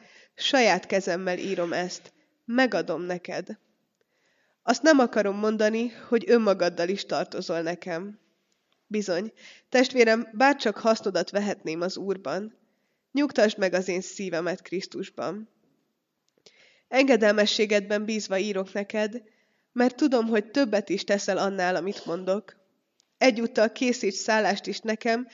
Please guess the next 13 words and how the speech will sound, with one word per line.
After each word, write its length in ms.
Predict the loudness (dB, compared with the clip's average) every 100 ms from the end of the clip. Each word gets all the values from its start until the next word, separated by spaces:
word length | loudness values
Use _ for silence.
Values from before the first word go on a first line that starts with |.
| -20 -12
mert 220 | -2 -2 2
remélem, 440 | 2 4 4 2
hogy 180 | 0 -2
imádságotokért 1200 | 0 2 2 0 -2 -2 -4 -6 -6 -2 -2 -4 -8
ajándékul 640 | -2 0 0 -2 -4 -6 -8
kaptok 420 | -8 -10 -10 -10
engem. 500 | -10 -8 -8 -8 -12 _ _ _ _ _ _ _ _ _
Köszönt 420 | 4 4 4 0
téged 340 | 0 0 0 -2
Epafrász, 800 | -4 -4 -4 -2 0 0 0 -8 -16
fogolytársam 800 | -4 0 2 0 2 0 0 -6
Krisztus 460 | -4 -6 -4 -6 -4
Jézusban, 720 | -4 -4 -6 -4 -4 -4 -6